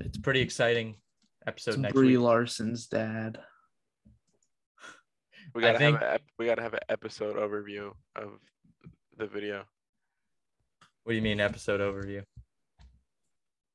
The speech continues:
Speaker 3: Like, like a whole episode, just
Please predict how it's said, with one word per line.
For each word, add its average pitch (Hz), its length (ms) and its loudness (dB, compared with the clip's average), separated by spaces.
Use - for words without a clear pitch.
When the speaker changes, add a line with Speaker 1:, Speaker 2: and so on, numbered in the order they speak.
Speaker 3:
Like, 107 360 -8
like 113 200 -6
a 120 80 -2
whole 131 240 0
episode, 117 540 0
just 113 380 -2